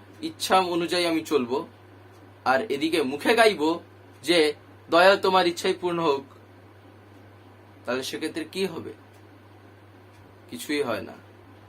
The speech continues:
তার কারণ অ্যাডজাস্ট হলো না, তার কথার সাথে আমার চলার মধ্যে কোনো মিলই থাকলো না, কোথাও সঙ্গতিপূর্ণ হলো না।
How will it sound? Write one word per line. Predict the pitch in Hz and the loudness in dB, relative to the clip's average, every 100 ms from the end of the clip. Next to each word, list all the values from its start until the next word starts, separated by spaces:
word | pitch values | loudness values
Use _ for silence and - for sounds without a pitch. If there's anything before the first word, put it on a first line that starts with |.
| - - - | -20 -16 -10
তার | 120 | -4
কারণ | 135 139 196 190 - - - - - | 0 0 0 -6 -16 -20 -20 -20 -12
অ্যাডজাস্ট | 110 110 123 143 - | -8 -8 -4 -4 -4
হলো | 123 98 | -8 -8
না, | 87 - - - - - - - - - | -12 -16 -20 -20 -20 -20 -20 -20 -10 0
তার | 160 160 | 0 0
কথার | 147 143 185 | -2 0 -2
সাথে | 202 190 190 | -4 -2 0
আমার | 190 190 - | 2 0 -4
চলার | - 160 156 175 | -4 0 0 0
মধ্যে | 185 190 165 160 165 - - - - - - - - - | -2 -6 0 0 0 -6 -20 -20 -20 -20 -20 -20 -14 -2
কোনো | 160 175 196 - - | 2 2 0 -4 -14
মিলই | 127 143 180 214 220 | -6 -2 0 0 -2
থাকলো | 160 147 131 | -2 -2 -4
না, | 113 85 - - - - - - - - - - - - | -4 -8 -14 -20 -20 -20 -20 -20 -20 -20 -20 -20 -20 -10
কোথাও | 139 165 190 247 - - - - | -6 -2 -2 -4 -14 -20 -20 -20
সঙ্গতিপূর্ণ | - - 143 151 226 202 196 185 175 170 | -12 -2 -2 0 -4 -4 -6 -4 -4 -4
হলো | 139 117 | -4 -6
না। | 104 | -6